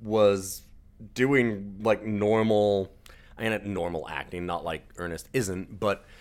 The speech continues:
he had been do-, doing more traditional characters and stuff, but then he just decided to kinda be this weird stand-up comic-y slapstick character for, like, kids and weirdos,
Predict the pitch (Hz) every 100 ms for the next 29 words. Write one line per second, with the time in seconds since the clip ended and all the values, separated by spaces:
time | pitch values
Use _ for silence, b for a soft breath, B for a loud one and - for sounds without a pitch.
0 | b - 175 160 170 180 156 180 160 147
1 | 139 - 139 - 135 131 117 104 - 110
2 | 104 98 101 90 95 87 - 82 - 101
3 | 101 101 101 104 - - - - - -
4 | - 120 - - 127 - 101 113 110 107
5 | 117 107 107 110 113 113 113 113 107 117
6 | 110 104 117 117 120 117 113 110 b b
7 | b b - - - - - 131 131 123
8 | 123 - 120 120 117 - 110 104 - 107
9 | 110 110 - - 113 107 - - - -
10 | 135 131 110 - 107 101 101 98 - -
11 | 98 98 98 95 95 107 107 98 101 95
12 | - - - 117 107 113 107 131 117 104
13 | 101 110 120 117